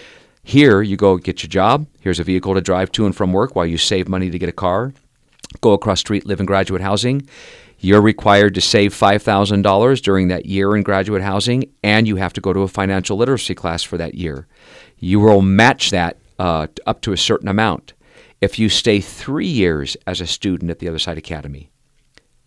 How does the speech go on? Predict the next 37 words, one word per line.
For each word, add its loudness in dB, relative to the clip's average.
get 0
a -2
job. -2
Now -4
you've 0
been -4
a -6
student -2
for -8
three -4
years. -2
You've -10
been -8
working -4
for -6
one -4
year. -2
You've -6
saved -2
five -2
thousand. -2
We 2
match -6
it -12
two-to-one. -6
Now 4
you've 6
been 4
a 2
gra-, -4
uh, -4
a -6
student 4
for -4
two 2
or 4
three. 2